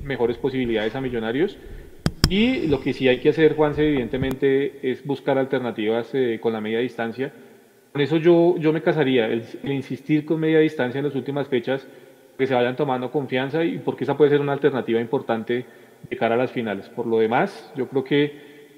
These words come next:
eh, se perdió un partido, se jugó feo por momentos,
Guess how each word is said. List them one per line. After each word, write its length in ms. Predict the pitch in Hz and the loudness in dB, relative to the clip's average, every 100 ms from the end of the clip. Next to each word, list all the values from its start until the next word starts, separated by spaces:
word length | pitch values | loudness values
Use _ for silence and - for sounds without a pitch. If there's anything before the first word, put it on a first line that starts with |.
| 113 | -4
eh, 400 | 117 110 110 110 | -2 0 -2 -4
se 160 | - 139 | 0 2
perdió 240 | 123 123 | 2 2
un 80 | 131 | 2
partido, 580 | 156 151 170 175 202 254 - - - | 4 6 8 8 8 2 -6 -14 -16
se 260 | - 131 | -2 -2
jugó 300 | 117 120 123 | 0 0 0
feo 260 | 123 156 156 | 6 8 8
por 160 | 151 143 | 6 2
momentos, 640 | 127 131 139 170 190 | 0 -4 -4 -4 -4